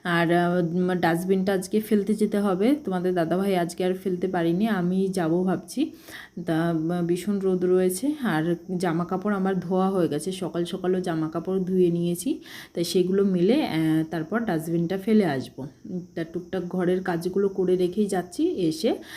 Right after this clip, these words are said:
তারপর সোনাইকে খাওয়াবো। সোনাইয়ের এই সকালের খাবারটাও আমার বানানো হয়ে গেছে। আর, আহ, তোমাদের দাদাভাই তো ওটা খেয়েছে, আর, উম, ওইটা রয়েছে সামান্য পরিমাণে, সেটাই আমি খেয়ে নেব,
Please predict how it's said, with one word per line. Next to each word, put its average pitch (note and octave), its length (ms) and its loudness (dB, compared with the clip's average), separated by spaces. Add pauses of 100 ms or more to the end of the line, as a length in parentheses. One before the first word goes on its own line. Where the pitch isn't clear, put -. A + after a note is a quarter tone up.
(180)
তারপর F3 280 -4
সোনাইকে G3+ 440 0
খাওয়াবো। G3+ 420 0
সোনাইয়ের F#3 420 -2
এই F#3+ 80 4
সকালের F3+ 460 -2
খাবারটাও F#3 520 -4
আমার F3+ 240 0
বানানো D#3+ 440 0
হয়ে F#3 260 2
গেছে। F3 360 -2 (420)
আর, D3 300 -4
আহ, D#3+ 240 2
তোমাদের F3 360 -2
দাদাভাই F3 360 0
তো F#3 100 0
ওটা F3 160 -2
খেয়েছে, G3+ 380 0
আর, A#3+ 200 2
উম, G#3 440 0
ওইটা F#3+ 580 -2
রয়েছে G3 360 2
সামান্য G3 380 -4
পরিমাণে, G#3 380 0
সেটাই G3 400 0
আমি G3+ 160 2
খেয়ে A3+ 260 0
নেব, G3+ 280 2